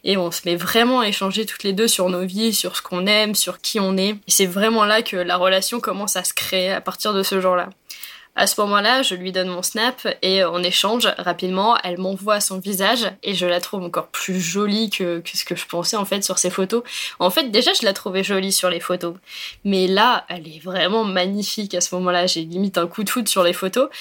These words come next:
Et elle commence à me snapper, euh, toute sa vie, mais entièrement sa vie. Son jardin, son potager, ses poules,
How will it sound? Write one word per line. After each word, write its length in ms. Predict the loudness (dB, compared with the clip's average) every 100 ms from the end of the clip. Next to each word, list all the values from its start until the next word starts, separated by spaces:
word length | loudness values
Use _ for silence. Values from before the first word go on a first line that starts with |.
| -12 -12 -2
Et 100 | 2
elle 140 | 4 2
commence 340 | 0 0 0
à 60 | -2
me 60 |
snapper, 600 | -2 -4 -6 -4 0 2
euh, 300 | 2 0 -2 -6 _ -4
toute 240 | 0 0
sa 220 | 2 2 2
vie, 280 | -2 -4
mais 260 | -2 -2 -2
entièrement 540 | 0 2 2 2 2 2
sa 160 | 0
vie. 260 | 0 -4 -8 -12 -14 -2
Son 260 | 0 2
jardin, 600 | 2 2 2 2 2 2 -2
son 220 | -4 -4
potager, 760 | -4 -4 -2 -2 0 2 0 -4 -16 -4
ses 220 | -2 -2
poules, 560 | -2 -6 -2 0 0